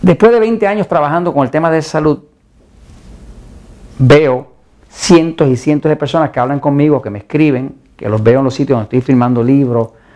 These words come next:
cuando voy a dar un seminario en México, en Colombia, en Costa Rica, en Panamá,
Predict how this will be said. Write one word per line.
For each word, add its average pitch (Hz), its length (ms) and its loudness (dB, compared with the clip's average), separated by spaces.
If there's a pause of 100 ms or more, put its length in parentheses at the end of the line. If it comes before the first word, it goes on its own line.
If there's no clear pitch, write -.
cuando 104 240 -2
voy 110 140 2
a 117 40 2
dar 117 100 0
un 117 100 -8
seminario 123 800 -2
en 95 160 -12
México, 117 580 -4
en 98 200 -10
Colombia, 123 560 0
en 120 100 -8
Costa - 260 -10
Rica, 127 420 -2
en 123 120 -12
Panamá, 131 640 -2